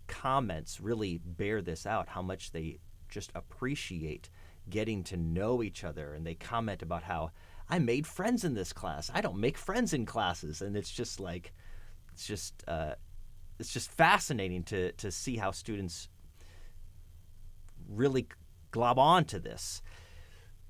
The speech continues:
But there's also more than a decade of their own experience where in most public school settings,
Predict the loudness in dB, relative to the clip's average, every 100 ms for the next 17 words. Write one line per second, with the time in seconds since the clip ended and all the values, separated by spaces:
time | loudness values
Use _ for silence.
0 | 2 4 10 8 10 6 6 8 8 6
1 | 0 -12 -12 -12 -14 -18 -16 -14 -12 -12
2 | -14 -16 -18 -18 -14 -12 -12 -14 -16 -16
3 | -2 4 8 8 8 6 4 4 4 4
4 | 2 2 -2 0 4 4 2 -4 -10 2
5 | 4 6 6 4 4 -2 -6 -2 2 2
6 | 0 -6 -8 -8 -10 -12 -4 2 4 6
7 | 4 4 0 -8 -16 -18 -18 -6 2 4
8 | 6 4 2 2 2 2 0 -2 -2 0
9 | 0 0 -2 -4 -6